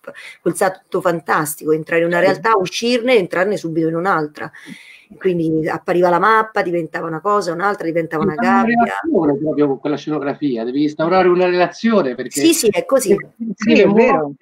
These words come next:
Speaker 3: vero.
Speaker 1: Noi abbiamo
Speaker 2: fare
Speaker 1: lavorato
Speaker 2: parte
Speaker 1: tanto, sì, sì, con lei,
Speaker 3: È
Speaker 1: con
Speaker 3: vero,
Speaker 1: la
Speaker 3: è vero.
Speaker 1: scenografia, la scenografia è proprio
Speaker 2: E poi
Speaker 1: molto
Speaker 2: doveva
Speaker 3: E tra
Speaker 2: raccogliere
Speaker 3: l'altro
Speaker 2: tutte le testimonianze, piano piano, perché ogni, ogni racconto alla fine rimaneva in scena.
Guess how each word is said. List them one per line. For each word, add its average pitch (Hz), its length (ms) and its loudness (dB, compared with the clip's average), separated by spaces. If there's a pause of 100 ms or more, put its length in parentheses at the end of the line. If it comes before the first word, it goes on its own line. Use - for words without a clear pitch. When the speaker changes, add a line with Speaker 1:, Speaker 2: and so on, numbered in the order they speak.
Speaker 3:
vero. - 200 -6
Speaker 1:
Noi 214 160 2
abbiamo - 20 4
Speaker 2:
fare 214 180 2
Speaker 1:
lavorato 214 420 2
Speaker 2:
parte 247 180 -2
Speaker 1:
tanto, 165 260 -6
sì, 240 160 -10
sì, 196 320 -10
con 190 180 -8
lei, 196 240 0
Speaker 3:
È 170 80 -4
Speaker 1:
con 165 80 -6
Speaker 3:
vero, 165 220 4
Speaker 1:
la 156 60 2
Speaker 3:
è 156 40 -2
vero. 151 60 -6
Speaker 1:
scenografia, 151 600 -2
la 240 60 0
scenografia 175 440 -4
è 151 40 -6
proprio 160 760 2 (680)
Speaker 2:
E 165 100 -10
poi 190 100 0
Speaker 1:
molto 220 180 0
Speaker 2:
doveva 151 160 4
Speaker 3:
E 147 40 6
tra 214 200 2
Speaker 2:
raccogliere 247 240 4
Speaker 3:
l'altro 185 240 2 (320)
Speaker 2:
tutte 226 240 -2
le 196 80 2
testimonianze, 175 840 -2
piano 139 160 -6
piano, 156 200 -4
perché 147 180 -6
ogni, 190 140 0
ogni 202 200 0
racconto 233 540 -2
alla 151 80 -4
fine 214 180 0
rimaneva 131 340 -4
in 113 60 -10
scena. 101 540 -12